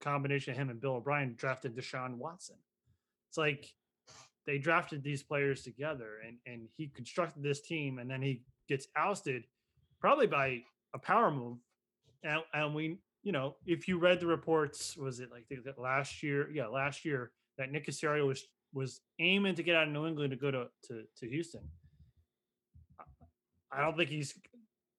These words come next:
anybody looking at that job right now has to think, "I have no first round pick next year. I have no second round pick next year.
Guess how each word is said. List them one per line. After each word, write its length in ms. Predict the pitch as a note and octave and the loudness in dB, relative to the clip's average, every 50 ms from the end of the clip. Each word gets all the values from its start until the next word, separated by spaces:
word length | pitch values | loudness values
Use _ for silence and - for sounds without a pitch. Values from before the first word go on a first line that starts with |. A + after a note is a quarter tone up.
| _ _ - | _ _ 0
anybody 580 | F#3 F#3 G#3+ A#3+ C4+ C#4 A#3+ G#3 A3+ A3 A3 G#3+ | 4 4 6 6 6 6 6 6 6 8 8 6
looking 260 | F3+ - F#3+ F#3+ F#3 | 4 4 2 4 2
at 140 | F3 E3+ - | 2 2 2
that 320 | E3 D#3 D#3 D3+ - - | 2 2 2 0 -4 -10
job 380 | B2+ - C3 B2+ C#3+ D3+ D#3 D#3 | -4 -2 0 2 2 2 2 2
right 200 | E3 E3 E3 D#3+ | 2 2 0 0
now 460 | D#3+ D#3+ E3+ F3 F#3+ G3 F3+ D#3 - _ _ _ _ _ - | 0 2 2 2 2 -2 -4 -8 -12 _ _ _ _ _ -2
has 200 | D3+ D#3+ D#3+ - | 0 2 2 2
to 80 | - D3 | 0 -2
think, 480 | C#3+ - D#3 D3+ D3 C3 - - - - _ _ _ _ _ _ _ _ _ _ _ _ _ _ _ - | 0 0 0 2 0 0 -4 -6 -16 -16 _ _ _ _ _ _ _ _ _ _ _ _ _ _ _ -4
"I 140 | D#3 C#3+ D3 | -2 0 0
have 420 | C3+ C#3+ D#3+ D#3+ D#3+ D#3 C#3+ B2+ C3+ | 2 4 4 6 6 4 4 2 0
no 220 | C#3+ D3+ E3+ F#3 | 0 2 2 0
first 340 | - - G3 F#3+ F3 - - | 2 2 2 2 2 4 4
round 240 | F3+ E3 D#3+ C#3 - | 4 4 4 2 2
pick 220 | E3+ D#3+ - - | 0 0 0 -2
next 320 | D3 C#3+ C#3 - - - | -4 -4 -4 -6 -8 -6
year. 240 | D3 C3+ C#3 D3+ D3 - - _ _ - | -4 -4 -4 -6 -8 -14 -20 _ _ -4
I 120 | - C#3 C3+ | -2 0 2
have 280 | C#3+ D#3 D3 C#3 A#2+ | 4 4 2 2 0
no 160 | B2+ D3 D3+ E3+ | 0 0 0 0
second 320 | D#3 - G3 E3+ F#3+ F#3 | 0 0 0 0 0 2
round 240 | E3+ E3 D#3 D#3 C#3 | 2 2 2 2 0
pick 240 | - E3 C#3+ - C#3+ | 0 0 0 0 0
next 300 | C#3+ C3+ C3+ - - C#3 | -2 -2 -2 -4 -8 -6
year. 280 | B2 A#2+ B2 B2+ B2 | -6 -6 -8 -10 -12